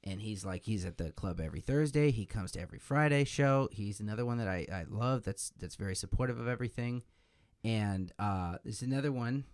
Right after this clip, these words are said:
that's, of course, the one that everybody refers to that's just become the most popular comic in Valparaiso, and that's Coffee Black.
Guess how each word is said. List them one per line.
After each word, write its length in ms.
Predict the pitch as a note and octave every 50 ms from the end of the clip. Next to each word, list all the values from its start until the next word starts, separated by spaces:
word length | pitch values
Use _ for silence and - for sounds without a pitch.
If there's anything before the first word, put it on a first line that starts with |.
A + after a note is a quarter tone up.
| - -
that's, 360 | - A#2+ A2+ G#2+ G#2+ - - -
of 140 | A2 -
course, 500 | - - D3 C3+ A2+ A2+ - - - - -
the 180 | - A2 A2+
one 140 | A2 A2 A2
that 100 | G#2+ G#2+
everybody 580 | G#2+ A2 A2 A2+ G2+ G#2 G2+ F#2+ F#2+ G2+ G2 - -
refers 440 | G#2 G#2+ G#2 - - G#2+ G2+ F#2+ -
to 200 | - A2 G#2 G#2+
that's 200 | G#2 G2 - -
just 220 | - G#2 G2 - -
become 480 | G#2+ - - A#2 G#2+ G#2 G2+ G2 F2+ - _ _ _ _ _ _ _ _ _ _ _ -
the 80 | G#2+
most 280 | A2 A2 G#2+ F#2 - -
popular 420 | - A#2+ - - - G#2 G2 F#2+
comic 380 | F2+ - - G#2+ G2+ G2 G2 -
in 80 | F#2+
Valparaiso, 560 | F#2+ G2+ G2+ F#2+ - G2 G2+ G#2 A2 G#2+ A2 G2
and 100 | G2 G2
that's 160 | F#2+ F2+ -
Coffee 320 | - - G#2 F#2+ F#2 F2+
Black. 360 | D#2+ - G2 A2 G#2 F#2 G2+